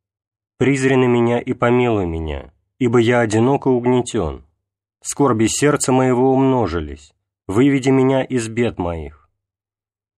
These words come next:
Избавь от меча душу мою, и от псов одинокую мою.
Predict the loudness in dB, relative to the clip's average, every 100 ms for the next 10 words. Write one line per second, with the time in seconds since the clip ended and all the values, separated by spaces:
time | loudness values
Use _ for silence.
0 | _ -2 0 0 0 0 0 0 0 -2
1 | 0 -2 -4 -2 0 -2 -6 -10 -16 _
2 | _ -2 -2 -4 -8 -2 -2 -2 _ -4
3 | 0 2 2 0 -4 -6 -4 -4 -6 -10